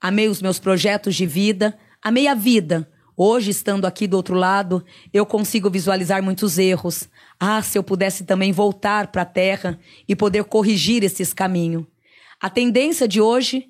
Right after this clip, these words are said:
é uma evolução de espírito, aonde amo onde estou. Uma felicidade muito grande ao, ao estar ao lado de quem passei, ao lado de quem vivi.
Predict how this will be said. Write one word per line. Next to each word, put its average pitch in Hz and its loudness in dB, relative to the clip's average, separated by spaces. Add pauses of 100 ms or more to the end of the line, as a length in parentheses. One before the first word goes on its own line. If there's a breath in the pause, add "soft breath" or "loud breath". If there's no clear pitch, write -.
é 185 -2
uma 202 2
evolução 190 0
de 190 -2
espírito, 190 -2 (260 soft breath)
aonde 220 0
amo 262 0
onde 233 0
estou. 175 0 (400 soft breath)
Uma 180 -2
felicidade 202 0
muito 190 -2
grande 190 2
ao, 180 2 (260)
ao 185 0
estar 196 -2 (300 soft breath)
ao 196 0
lado 214 0
de 185 -2
quem 190 -2
passei, 196 -2 (100)
ao 180 2
lado 208 0
de 185 -2
quem 196 -2
vivi. 175 -2